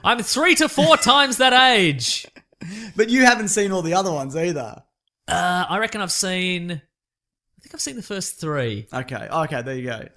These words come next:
Speaker 1: <coughs> Maybe I didn't see the last one.
Speaker 2: Yeah. I think that, I think the last one is better than the second two.
Speaker 1: What happened in the last one?
Speaker 2: It's just a Jo-, Johnny Depp runabout.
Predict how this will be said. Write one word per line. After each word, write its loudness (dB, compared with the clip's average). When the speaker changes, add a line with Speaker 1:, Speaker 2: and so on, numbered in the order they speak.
Speaker 1:
<coughs> -10
Maybe -4
I -2
didn't -4
see -2
the -4
last -4
one. -10
Speaker 2:
Yeah. -6
I -4
think -4
that, -2
I 0
think -6
the -8
last -6
one -6
is -8
better -8
than -10
the -14
second -10
two. -12
Speaker 1:
What -6
happened -6
in -8
the -4
last -4
one? -8
Speaker 2:
It's -8
just -10
a -6
Jo-, -10
Johnny -10
Depp -12
runabout. -12